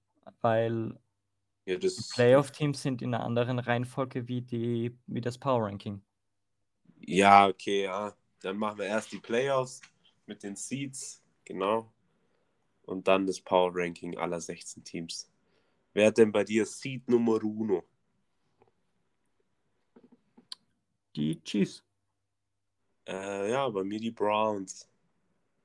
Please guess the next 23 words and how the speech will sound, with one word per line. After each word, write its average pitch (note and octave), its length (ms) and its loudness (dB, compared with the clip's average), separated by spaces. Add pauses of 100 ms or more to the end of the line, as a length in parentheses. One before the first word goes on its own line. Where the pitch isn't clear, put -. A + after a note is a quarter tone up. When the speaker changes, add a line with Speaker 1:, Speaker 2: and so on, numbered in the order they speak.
(1800)
Speaker 1:
Ich - 200 -12
Idiot, A#2 280 -4
hab A#2 100 -8
vergessen, A#2 340 -6
mir A#2 60 -2
die A#2 140 -4
Sachen A#2+ 240 -4
aufzuschreiben. A#2+ 560 -4
<laughs> - 80 -10 (920)
Ich - 200 -14
bin, - 80 -2
egal, C3 340 6
ich, B2 260 -6
ich B2 120 -8
mach's, B2 300 -6
ich, - 240 -16
ich - 840 -20
mach A#2+ 100 0
mir A#2 120 -2
einfach A2+ 200 -6
die A2 100 -12
Teams - 340 -10
auf. G#2 220 -10